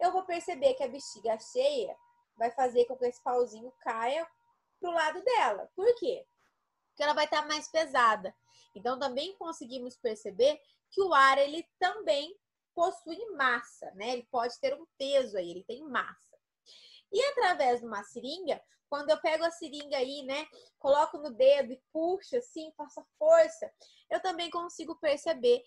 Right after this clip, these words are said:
que eu consigo comprimir o ar, apertar ele, deixar ele apertadinho.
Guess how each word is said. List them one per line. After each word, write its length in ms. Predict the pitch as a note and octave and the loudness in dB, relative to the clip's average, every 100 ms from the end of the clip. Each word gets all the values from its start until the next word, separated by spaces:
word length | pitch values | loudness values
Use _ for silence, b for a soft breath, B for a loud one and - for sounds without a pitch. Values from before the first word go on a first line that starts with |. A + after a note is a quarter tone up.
| b b | b b
que 100 | - | -2
eu 60 | D4+ | -2
consigo 520 | D4+ D#4 - D#4 D#4 _ | 0 -6 -8 -10 -12 _
comprimir 960 | - A4+ C5+ C5+ C#5 C#5 G#4 G4 F#4+ D#4 | 0 0 0 -2 -2 -2 -4 -2 0 2
o 80 | |
ar, 260 | A#3 F#3 - | 2 2 -6
apertar 920 | - - - F#4+ G4 - E4+ E4 E4 C#4 | -10 -8 -4 -2 -2 -4 0 2 2 4
ele, 220 | B3 A#3 | 2 2
deixar 360 | C4 C4+ D#4+ D#4+ | -4 -4 -6 -8
ele 120 | D#4+ - | -10 -10
apertadinho. 1080 | D4+ - E4+ E4+ F4 E4+ B3 D4 D4+ A#3 | -10 -8 -10 -10 -8 -8 -8 -12 -12 -12